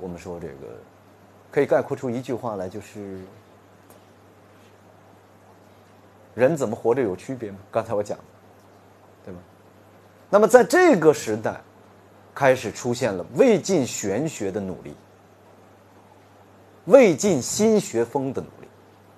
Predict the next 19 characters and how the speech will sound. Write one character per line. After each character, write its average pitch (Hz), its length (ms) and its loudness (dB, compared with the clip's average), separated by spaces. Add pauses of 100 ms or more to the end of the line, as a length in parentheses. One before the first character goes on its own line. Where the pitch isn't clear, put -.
(540)
魏 247 220 8
晋 160 240 2
玄 123 400 0
学 71 300 -10
实 123 340 -8
际 151 220 -4
上 98 260 -8 (400)
就 147 240 0
是 123 220 -4
魏 202 240 6
晋 120 340 -4
新 185 320 -4
学 110 180 -6
风， 131 160 -12 (1300)
而 214 220 8
魏 269 300 4
晋 220 260 4
新 277 400 4
学 82 400 -8